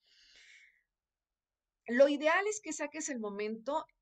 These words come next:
eh, con respecto a donde se ubican los apoyos.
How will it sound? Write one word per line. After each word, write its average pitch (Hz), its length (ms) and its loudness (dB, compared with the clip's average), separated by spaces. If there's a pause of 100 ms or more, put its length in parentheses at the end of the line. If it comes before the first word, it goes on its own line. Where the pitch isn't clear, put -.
eh, 196 260 -8
con 190 160 -6
respecto 214 760 -6
a 202 120 -6
donde 190 220 -4
se 190 160 -12
ubican 214 460 -8
los 190 220 -8
apoyos. 233 680 -6